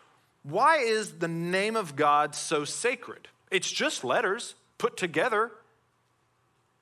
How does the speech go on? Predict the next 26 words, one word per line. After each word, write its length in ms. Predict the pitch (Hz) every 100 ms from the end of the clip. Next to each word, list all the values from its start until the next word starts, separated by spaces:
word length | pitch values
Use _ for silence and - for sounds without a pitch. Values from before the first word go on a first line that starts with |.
| _
They're 100 | 156
just 300 | 247 - -
syllables, 840 | - - 170 254 123 151 - - - _ _ -
sounds 560 | - 175 226 269 233
that 160 | 180 175
you 60 | 175
make 180 | 202
with 80 | 160
your 100 | 143
mouth. 400 | 127 151 220 226 - _ _ _ _ _ _ _ _ _ _ _ _ _ _ _ _ -
And 140 | 220
you 40 |
can 180 | 226 214
tell 260 | 180 285 320
it's 120 | 214
sacred. 360 | - 151 160 185
It's 100 | 302
even 180 | 311
sacred 300 | 294 247 -
to 60 | 180
people 200 | 175 165
that 180 | 156 143
don't 340 | 175 190 165
believe 400 | 151 135 139 185
in 120 | 151
God, 380 | 117 101 92 123